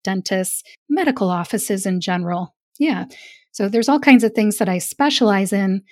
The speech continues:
but there's also things that I audition for, even though they're not my specialty.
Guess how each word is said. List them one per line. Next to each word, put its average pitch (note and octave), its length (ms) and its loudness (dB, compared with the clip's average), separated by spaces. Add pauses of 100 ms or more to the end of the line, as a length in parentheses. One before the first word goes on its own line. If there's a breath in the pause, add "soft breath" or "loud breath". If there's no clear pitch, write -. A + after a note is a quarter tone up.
(140 soft breath)
but E4 220 2
there's B3+ 160 8
also G#3+ 300 2
things G3 300 -2
that G#3 120 0
I G3 100 2
audition F#3+ 480 0
for, G3 520 4 (120)
even G#3+ 280 4
though F#3 100 2
they're F#3 140 0
not F#3 160 -4
my G#3+ 100 -2
specialty. - 800 -6